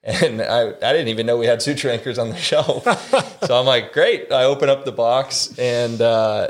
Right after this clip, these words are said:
Speaker 1: and they're just all looking at me like, "All right, what do we do next?"
Speaker 2: What next?
Speaker 1: And I'm like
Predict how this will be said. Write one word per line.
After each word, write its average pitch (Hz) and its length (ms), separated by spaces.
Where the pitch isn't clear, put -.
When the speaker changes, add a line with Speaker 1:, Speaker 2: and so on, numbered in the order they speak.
Speaker 1:
and 113 560
they're 113 160
just 110 200
all 110 160
looking 135 260
at 98 140
me 104 140
like, 104 260
"All 117 80
right, 151 180
what 110 120
do 113 60
we 110 80
do 120 120
next?" 139 140
Speaker 2:
What 170 100
next? 170 500
Speaker 1:
And 127 140
I'm 127 100
like 123 220